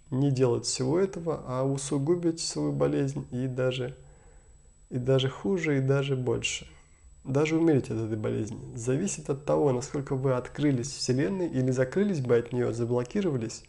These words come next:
и, соответственно, бы могли даже умереть. Здесь каждый момент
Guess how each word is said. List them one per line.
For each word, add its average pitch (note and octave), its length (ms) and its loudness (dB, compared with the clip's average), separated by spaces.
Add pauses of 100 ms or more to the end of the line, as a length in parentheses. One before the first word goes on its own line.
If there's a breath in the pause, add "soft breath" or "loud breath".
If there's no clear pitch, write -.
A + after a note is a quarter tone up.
(360 soft breath)
и, C3+ 60 -8
соответственно, C#3+ 640 -2
бы C3+ 240 0 (140)
могли A#2 360 -2
даже C3 300 -2
умереть. C3 540 -4 (1300 soft breath)
Здесь C3 560 -2
каждый F#3 380 0
момент F3 400 0